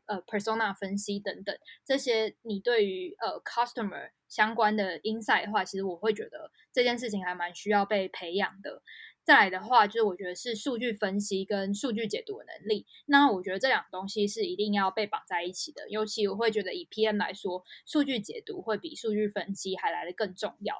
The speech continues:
因为其实蛮多就是我们在公司里面数据分析可能会交给比如说，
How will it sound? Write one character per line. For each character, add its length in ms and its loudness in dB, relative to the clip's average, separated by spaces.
因 100 -2
为 80 8
其 140 -2
实 140 -6
蛮 320 -2
多 260 6
就 100 -4
是 120 4
我 120 0
们 160 -18
在 140 4
公 220 -2
司 160 0
里 160 -6
面 240 -4
数 120 -4
据 120 4
分 180 0
析 140 -6
可 120 -16
能 120 -18
会 120 -2
交 240 -2
给 300 -8
比 80 -20
如 80 -14
说， 260 -4